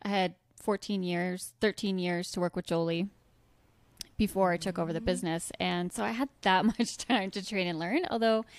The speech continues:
Speaker 1: she didn't know what she was doing <laughs> in the
Speaker 2: Mm-hmm.
Speaker 1: beginning, you know, and she put some, these processes in place. Like, I, you know, you have to have an open to buy, right? So, um, you don't spend more than,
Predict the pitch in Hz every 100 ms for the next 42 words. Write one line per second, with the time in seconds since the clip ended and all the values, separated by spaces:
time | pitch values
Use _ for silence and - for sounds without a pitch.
0 | - - - _ - 202 262 233 160 -
1 | - - - - 277 - - 698 - -
2 | 220 208 - 220 285 - - 226 196 262
3 | 349 220 214 220 220 254 - - - -
4 | 254 - 254 269 - 254 - _ _ _
5 | _ _ _ _ _ _ - 226 220 226
6 | 196 226 208 214 190 180 190 185 190 -
7 | 185 170 - 190 165 - - 208 180 214
8 | 214 226 - - 214 220 285 226 170 165
9 | 175 247 - 190 190 - - - - -
10 | - 180 160 180 208 - - 196 196 202
11 | 185 214 208 202 170